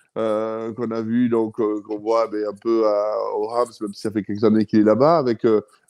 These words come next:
euh, beaucoup de délégations, euh, on donne beaucoup de, de pouvoir à, à ses coordinateurs. Euh, bon, ça fait toujours peur aux propriétaires parce que c'est pas la, l'habitude de la N F L, quoi.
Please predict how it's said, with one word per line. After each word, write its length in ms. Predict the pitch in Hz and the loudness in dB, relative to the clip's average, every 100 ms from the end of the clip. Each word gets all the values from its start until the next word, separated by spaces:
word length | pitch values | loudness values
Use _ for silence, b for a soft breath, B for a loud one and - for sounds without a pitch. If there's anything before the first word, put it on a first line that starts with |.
| 104 | -4
euh, 100 | 104 | -2
beaucoup 340 | 117 110 131 | -4 -2 0
de 220 | 120 113 | 4 4
délégations, 1500 | 107 113 113 113 - - 131 139 147 151 156 147 131 117 113 107 | 6 4 4 2 -2 0 4 4 2 -2 -2 -2 -2 -2 -2 -4
euh, 40 | - _ _ | -8 _ _
on 120 | 107 | -4
donne 220 | 110 113 | 0 0
beaucoup 240 | 113 107 120 | -2 -2 2
de, 180 | 113 101 | 4 4
de 120 | 104 | 0
pouvoir 720 | - 110 113 120 117 107 104 | -4 -2 2 4 6 4 2
à, 40 | 107 | -4
à 40 | |
ses 160 | - 113 | -6 -6
coordinateurs. 1000 | 117 113 113 110 110 127 131 147 156 _ _ _ _ | -4 -4 -4 -6 -4 -2 0 0 -4 _ _ _ _
Euh, 240 | 110 107 101 | -4 -2 -2
bon, 320 | 117 127 107 | -2 -2 -4
ça 140 | - | -8
fait 100 | 104 | -12
toujours 240 | 104 113 - | -10 -8 -2
peur 160 | 127 | 0
aux 80 | 117 | 2
propriétaires 600 | 113 110 120 110 151 180 | 0 -2 0 2 2 0
parce 140 | 123 - | -2 -6
que 60 | |
c'est 160 | - 110 | -10 -4
pas 140 | 123 | 0
la, 320 | 117 104 92 b b _ | 2 2 -2 b b _
l'habitude 360 | 110 107 - 131 | -4 -4 -4 0
de 100 | 113 | 2
la 120 | 104 | 2
N 140 | 117 | 0
F 120 | 127 | -2
L, 160 | 196 135 | -2 0
quoi. 200 | - 98 | -2 -8